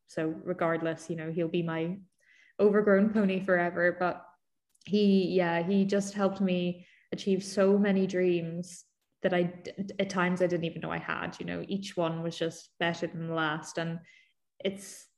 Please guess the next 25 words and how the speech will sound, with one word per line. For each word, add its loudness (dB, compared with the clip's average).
such 2
a 4
buzz, 4
you 2
know, 4
every 4
time 0
you 2
accomplish 0
something -2
else, 0
something -2
new 0
that 0
you -2
didn't -6
think -6
you'd -2
ever -4
be -2
able -2
to. -6
But, -4
um, -4
yeah, -6